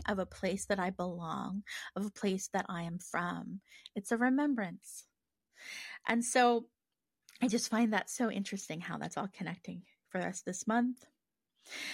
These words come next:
So this is just talking about all humans are created the same, are from, from the same source, but there are some souls that share a unique kinship.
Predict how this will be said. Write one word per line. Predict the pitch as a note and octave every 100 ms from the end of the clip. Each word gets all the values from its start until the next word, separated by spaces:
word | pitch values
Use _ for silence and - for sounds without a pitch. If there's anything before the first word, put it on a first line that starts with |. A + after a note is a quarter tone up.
| -
So | -
this | D#4 F#4
is | -
just | B3
talking | C#4 C4 B3
about | G#3 -
all | F#3
humans | G3 B3 C#4+ D4
are | -
created | G3+ G#3 F3+ F3+
the |
same, | G3 - C#4 D4 D4+ D4+ D4 -
are | G3
from, | - G3+
from | G3 G3
the |
same | - F#3+ F3
source, | - C#4 C#4 C#4+ C#4+ - - - -
but | A#3 -
there | G#3+ G#3
are |
some | - F#4+ F#4
souls | - F#3+ G3+
that | - -
share | - F3
a |
unique | F3+ F3 D#3 - -
kinship. | - F4+ F#4 - - -